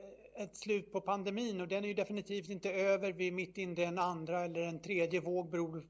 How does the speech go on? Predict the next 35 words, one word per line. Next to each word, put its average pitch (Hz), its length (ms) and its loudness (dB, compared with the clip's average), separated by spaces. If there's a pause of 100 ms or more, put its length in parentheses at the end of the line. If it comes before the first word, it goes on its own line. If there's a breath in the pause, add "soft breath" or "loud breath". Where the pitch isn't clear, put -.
på 170 180 2
var 165 220 2
man 170 160 -4
är 165 180 2
i 165 60 0
världen. 170 440 2
Men 180 120 -2
nu 190 100 2
kan 202 160 0
man 208 100 0
i - 20 4
alla 208 120 4
fall 180 220 4
börja 175 240 4
anta 196 720 0
att 180 260 0
under 226 360 2
loppet 175 440 0
av 170 80 0
tjugohundratjugoett 160 840 0 (360 loud breath)
kommer 175 240 0
vi 185 100 -2
se 233 300 2
en 180 260 -2
normalisering 165 920 0
av, 156 400 0
eh, 156 80 0
ekonomisk 165 520 -4
aktivitet 170 800 -2 (440 loud breath)
utifrån, 156 640 -4
liksom, 160 280 -6
att 151 120 -2
recessioner 160 480 -2
kommer 156 220 0
lyftas. 165 460 2